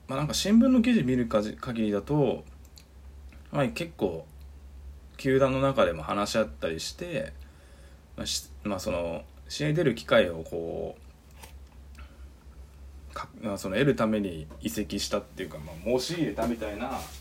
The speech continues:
書き方もされてたんですけど、まあ、実際のとこどうなのかわかんないですけど、確かに今、住谷選手は、ちょっと出番減ってきてますしね。え、巨人来て三年、え、十八年に移籍したんだっけな。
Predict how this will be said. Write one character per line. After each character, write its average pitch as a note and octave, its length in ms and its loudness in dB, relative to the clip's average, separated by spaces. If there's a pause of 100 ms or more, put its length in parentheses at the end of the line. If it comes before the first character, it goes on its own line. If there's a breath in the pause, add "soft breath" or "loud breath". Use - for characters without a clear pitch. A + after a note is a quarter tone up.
(380)
書 - 60 -14
き - 120 -16
方 A#2 320 -6
も F#2+ 160 -10
さ G2+ 200 -12
れ A2+ 100 -6
て A#2 160 -10
た E2 100 -10
ん D2+ 120 -14
で - 80 -20
す - 100 -20
け - 60 -14
ど、 - 200 -8
ま A2 100 -4
あ、 A2+ 40 -4
実 A#2 200 -8
際 D3 160 2
の C#3+ 160 -2
と C#3 100 -4
こ C3 100 -2
ど C3 80 0
う B2+ 40 2
な A2 100 2
の D#2 60 -6
か - 120 -10
わ - 60 -10
か F#2 100 -6
ん - 40 -8
な D#2+ 40 -10
い D2+ 40 -10
で D2+ 40 -10
す - 80 -12
け D2+ 60 -12
ど、 - 160 -16 (1200 loud breath)
確 - 200 -10
か - 80 2
に C3 120 4
今、 C#3 140 4
住 C#3 260 -2
谷 B2 400 2 (120)
選 A2 220 -2
手 G#2 140 -4
は、 F2+ 340 0 (640 loud breath)
ち F3 100 -8
ょ F3 40 -6
っ - 20 -12
と - 100 -6
出 G#2+ 200 2
番 B2+ 220 6
減 G2 100 -4
っ - 20 -12 (320)
て A2+ 100 2
き - 100 -8
て - 160 -4
ま E2 120 -6
す - 100 -8
し - 160 -8
ね。 F#2 260 -4 (960)
え、 B2+ 100 -6
巨 E3 140 0
人 C3 200 2
来 - 120 -12
て F2 120 -8
三 C3 280 -2
年、 - 220 2
え、 G#2+ 220 0
十 A2 180 -2
八 G#3+ 240 -2
年 F#3 100 2
に G2+ 80 2
移 - 40 -4
籍 F2+ 180 -4
し - 60 -6
た G2 100 -4
ん E2+ 60 -8
だ D#2 80 -8
っ - 60 -8
け D2 100 -12
な。 C#2+ 80 -14